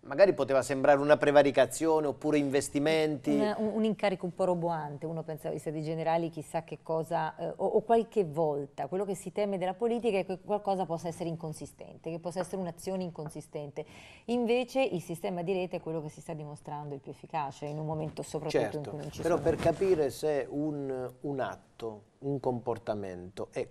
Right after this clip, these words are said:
Speaker 1: consistente o inconsistente, bisogna aspettare un certo periodo di tempo e quindi alla fine dici: "Che cosa avete ottenuto?"
Speaker 2: L'osservatorio, certo.
Speaker 1: L'osservatorio, "Che cosa avete
Speaker 2: L'osservatorio.
Speaker 1: ottenuto?" E quindi è, è, io credo che sia, sia indispensabile. Poi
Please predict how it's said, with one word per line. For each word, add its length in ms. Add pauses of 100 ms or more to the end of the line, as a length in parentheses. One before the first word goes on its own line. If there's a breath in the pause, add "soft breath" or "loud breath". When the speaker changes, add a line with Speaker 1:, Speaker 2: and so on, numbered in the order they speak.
Speaker 1:
consistente 1120
o 220
inconsistente, 1200 (360 soft breath)
bisogna 540 (180 loud breath)
aspettare 640
un 160
certo 320
periodo 320
di 160
tempo 280
e 20
quindi 240
alla 180
fine 280
dici: 180
"Che 160
cosa 240
avete 260
ottenuto?" 320
Speaker 2:
L'osservatorio, 540
certo. 160
Speaker 1:
L'osservatorio, 480
"Che 120
cosa 180
avete 180
Speaker 2:
L'osservatorio. 380
Speaker 1:
ottenuto?" 340 (320 loud breath)
E 60
quindi 280
è, 60
è, 840
io 200
credo 300
che 120
sia, 600
sia 180
indispensabile. 920
Poi 420